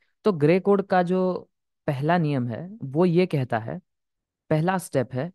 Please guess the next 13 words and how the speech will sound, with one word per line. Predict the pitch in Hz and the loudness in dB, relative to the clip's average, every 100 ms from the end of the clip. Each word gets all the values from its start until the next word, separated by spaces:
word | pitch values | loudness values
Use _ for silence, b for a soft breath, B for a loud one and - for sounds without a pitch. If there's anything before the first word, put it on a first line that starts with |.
| _ - | _ -4
वो | 143 | 0
ये | 160 156 | 2 2
कहता | 135 123 123 | 0 -2 -2
है | 151 | -4
कि | 165 170 | -2 -2
हमारा | 143 143 151 160 | 0 2 2 2
जो | 170 - - | 0 -4 -2
एमएसबी | 147 170 147 170 | 0 2 0 -2
है, | 131 107 - _ _ _ - | -2 -4 -12 _ _ _ -2
यानी | 123 131 135 139 - _ _ - | 0 2 2 0 -4 _ _ -4
most | 127 147 170 - | 0 2 2 0
significant | - 139 147 147 143 147 147 123 | -2 0 0 -2 -4 -4 -6 -2
bit, | 123 - | -2 -2